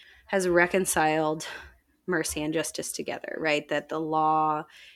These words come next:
is fulfilled in him, and all of the things that we say are barriers for us as Christians are broken down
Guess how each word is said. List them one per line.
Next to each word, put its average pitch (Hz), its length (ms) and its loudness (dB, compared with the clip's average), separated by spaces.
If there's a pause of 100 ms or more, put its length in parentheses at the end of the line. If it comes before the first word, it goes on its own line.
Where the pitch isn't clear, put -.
is 165 220 0
fulfilled 190 560 0
in 165 140 0
him, 151 340 -6 (100)
and 156 240 -2 (120)
all 160 340 0
of 165 320 -6
the 156 100 -8
things 151 500 -8
that - 180 -10
we 156 140 -4
say 156 520 -4
are 147 320 -6 (140)
barriers 170 720 -2
for 208 260 -4
us 233 580 -2
as 180 200 -4
Christians 220 720 -10 (640)
are 170 120 2
broken 160 600 -2
down 151 420 -2